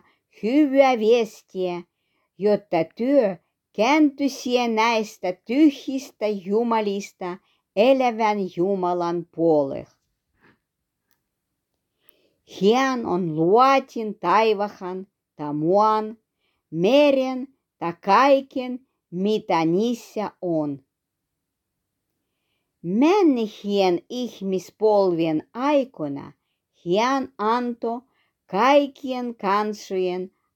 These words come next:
astua omia teitä.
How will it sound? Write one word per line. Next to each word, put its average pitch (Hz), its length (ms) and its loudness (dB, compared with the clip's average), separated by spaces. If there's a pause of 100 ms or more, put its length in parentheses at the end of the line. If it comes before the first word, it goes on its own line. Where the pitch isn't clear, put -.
astua 196 800 -2
omia 170 720 -2 (1000)
teitä. 170 600 0